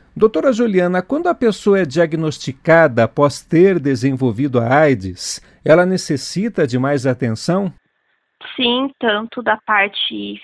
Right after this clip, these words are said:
Speaker 2: física, né? É importante esse acompanhamento médico, é indispensável, na verdade. Ela vai precisar de um acompanhamento. E pode ser importante, sim, um acompanhamento psicológico também, né?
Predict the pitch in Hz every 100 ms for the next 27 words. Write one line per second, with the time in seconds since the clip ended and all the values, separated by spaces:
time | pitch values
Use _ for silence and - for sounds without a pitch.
0 | - - 196 220 320 320 - - 208 202
1 | 294 294 - _ _ - 208 214 208 214
2 | 208 - 214 214 208 208 196 190 - 208
3 | 185 196 285 - - - 202 196 262 -
4 | 240 247 - 370 453 - 233 240 269 214
5 | 196 196 180 190 - - _ _ _ _
6 | 214 202 202 - - - 220 202 196 202
7 | 190 214 208 208 196 196 170 - - 311
8 | - _ _ _ _ _ - - _ _
9 | _ - 262 277 294 311 349 370 _ _
10 | - - 277 - 330 302 302 311 302 285
11 | 294 - 285 285 285 277 294 277 277 269
12 | - - - 285 277 277 - - 349 392
13 | 277 254 226